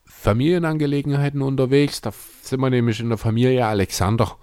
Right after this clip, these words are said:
Shai Gilgeous-Alexander und Nikhil Alexander-Walker. Ich hab mir beide Namen aufgeschrieben.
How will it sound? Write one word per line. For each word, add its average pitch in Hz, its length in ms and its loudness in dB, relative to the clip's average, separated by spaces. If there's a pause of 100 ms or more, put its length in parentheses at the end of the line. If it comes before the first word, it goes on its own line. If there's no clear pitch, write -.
(960)
Shai 135 240 2
Gilgeous-Alexander 147 1120 0
und 123 260 -2
Nikhil 139 340 0
Alexander-Walker. 123 840 -6
Ich 127 100 -6
hab 131 100 -8
mir 139 100 -4
beide 131 240 -2
Namen 135 220 -6
aufgeschrieben. 143 800 -6